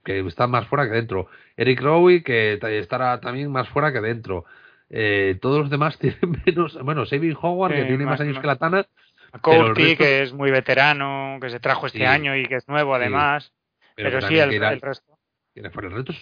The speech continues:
Speaker 1: súper, súper joven, con contrato en vigor, eh, no hay renovaciones en esta defensa a, a largo plazo. Si se vuelve a acertar en el draft, si se trae algún agente libre,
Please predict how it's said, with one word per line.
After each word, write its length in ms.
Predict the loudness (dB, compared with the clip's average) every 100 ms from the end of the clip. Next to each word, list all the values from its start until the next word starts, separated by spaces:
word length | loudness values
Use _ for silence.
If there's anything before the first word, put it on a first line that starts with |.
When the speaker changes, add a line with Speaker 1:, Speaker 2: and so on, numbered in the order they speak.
| -8
Speaker 1:
súper, 380 | -2 0 0 -2
súper 360 | -4 -4 -4 -6
joven, 580 | -4 -4 -4 -6 -12
con 260 | -6 -6 -6
contrato 520 | -8 -6 -2 -2 -2
en 60 | -2
vigor, 600 | -2 0 2 2 0 -4 -12 -20 -20 _
eh, 580 | -2 2 4 4 4 2 2
no 100 | 0
hay 80 |
renovaciones 720 | 0 0 0 -2 -2 -2 -2
en 140 | -4 -4
esta 180 | -2 -2
defensa 600 | 0 -4 -2 0 0 -4 -20 -20 -12
a, 340 | -4 -2 0
a 40 | 0
largo 300 | 0 0 0
plazo. 300 | -2 -2 -6
Si 100 | -6
se 140 | -6 0
vuelve 200 | 0 2
a 20 |
acertar 320 | -4 -2 -2
en 60 | -2
el 80 | -4
draft, 280 | -4 -4 -8
si 100 | -8
se 100 | -4
trae 240 | -4 -2 -4
algún 680 | -4 -4 -4 -6 -6 -4
agente 400 | -6 -4 -4 -4 -2
libre, 360 | 2 0 -2